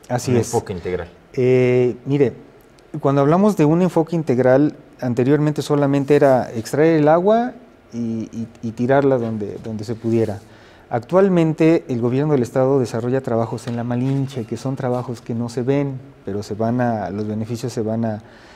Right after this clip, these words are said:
Speaker 1: a establecer a muy corto o mediano plazo. Se están realizando presas de gavión, eh, que son bloques que evitan que la caída del agua venga a, aguas abajo y genere problemas de inundaciones,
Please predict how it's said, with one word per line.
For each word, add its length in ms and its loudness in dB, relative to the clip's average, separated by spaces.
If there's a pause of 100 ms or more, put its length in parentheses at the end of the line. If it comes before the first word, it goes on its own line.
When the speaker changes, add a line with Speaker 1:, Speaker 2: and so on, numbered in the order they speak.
(280)
Speaker 1:
a 360 -8
establecer 560 -2 (100)
a 160 -6
muy 280 -4
corto 320 -6
o 20 -6
mediano 340 -6
plazo. 380 -14 (460)
Se 120 -4
están 240 -2
realizando 720 0 (260)
presas 360 -2
de 100 -2
gavión, 460 -2 (880)
eh, 520 -4
que 120 -2
son 640 0 (240)
bloques 720 0 (500)
que 340 0
evitan 540 0 (160)
que 100 -6
la 140 -2
caída 320 2
del 140 2
agua 180 0
venga 440 -4 (300)
a, 440 -14
aguas 260 -2
abajo 340 2
y 40 2
genere 360 -2
problemas 520 0
de 60 -2
inundaciones, 760 -4